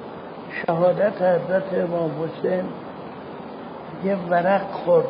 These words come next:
این تاریخ اسلام در واقع. البته چندین بار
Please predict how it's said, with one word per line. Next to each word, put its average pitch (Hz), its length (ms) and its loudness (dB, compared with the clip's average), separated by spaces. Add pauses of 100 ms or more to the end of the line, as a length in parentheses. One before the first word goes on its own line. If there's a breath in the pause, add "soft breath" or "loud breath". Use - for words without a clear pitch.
(100)
این 170 160 2 (140)
تاریخ 160 380 0 (500)
اسلام 139 440 0 (440)
در - 140 0
واقع. 269 440 -4 (1400)
البته 202 540 0 (120)
چندین 190 680 0
بار 180 320 6